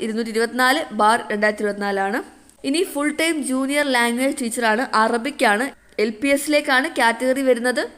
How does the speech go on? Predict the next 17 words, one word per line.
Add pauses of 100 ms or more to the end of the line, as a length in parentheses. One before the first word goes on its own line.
(800)
ഒ (120)
ബി (100)
സി
അല്ലെങ്കിൽ
വിശ്വകർമ്മയാണ്, (340)
ഡിപ്പാർട്ട്മെന്റ്
എഡ്യൂക്കേഷനാണ്. (280)
കാറ്റഗറി
നമ്പർ (140)
ഇരുന്നൂറ്റി
ഇരുപത്തഞ്ചും (120)
ഇരുന്നൂറ്റി
ഇരുപത്താറുമാണ്. (360)
അടുത്തത് (140)
പാർട്ട്
ടൈം (100)
ഹൈസ്കൂൾ